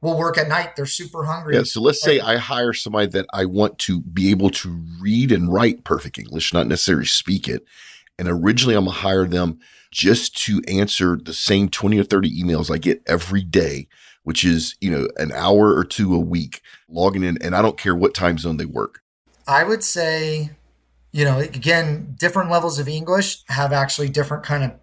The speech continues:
Speaker 1: pay ranges. You know, four to six bucks. That's what I paid. Like, depending on,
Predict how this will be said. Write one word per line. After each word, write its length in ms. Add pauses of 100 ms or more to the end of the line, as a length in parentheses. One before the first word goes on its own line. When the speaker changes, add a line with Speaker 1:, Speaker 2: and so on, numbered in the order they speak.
(120)
Speaker 1:
pay 200
ranges. 460 (680)
You 120
know, 160 (160)
four 200
to 60
six 220
bucks. 420 (640)
That's 160
what 120
I 80
paid. 320
Like, 320
depending 420
on, 300